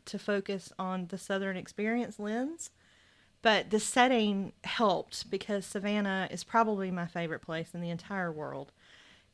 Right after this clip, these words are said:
And the cobblestone streets, you know, are so real and the scenery is so beautiful. And so, like,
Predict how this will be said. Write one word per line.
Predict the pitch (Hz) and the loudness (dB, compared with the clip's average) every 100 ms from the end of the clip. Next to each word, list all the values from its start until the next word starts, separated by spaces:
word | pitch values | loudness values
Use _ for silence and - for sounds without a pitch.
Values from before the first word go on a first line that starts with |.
| - | 0
And | 196 190 185 | 0 0 -2
the | 180 | -4
cobblestone | - 202 185 180 170 175 | -2 0 0 -4 -4 -4
streets, | 170 - 240 226 - - - | -2 0 2 2 -2 -12 -8
you | - | -2
know, | 208 196 190 | 0 0 -2
are | 180 | -4
so | - 190 185 | -6 -8 -4
real | 202 208 202 180 | 0 2 2 0
and | 165 | -4
the | |
scenery | 165 - 226 190 156 | -6 0 2 0 -4
is | 143 | -10
so | 165 165 | -10 -8
beautiful. | 208 226 214 - 185 175 | -2 0 0 -2 -6 -6
And | 165 151 _ _ | -6 -10 _ _
so, | 202 | -4
like, | 196 180 175 | -2 -2 -2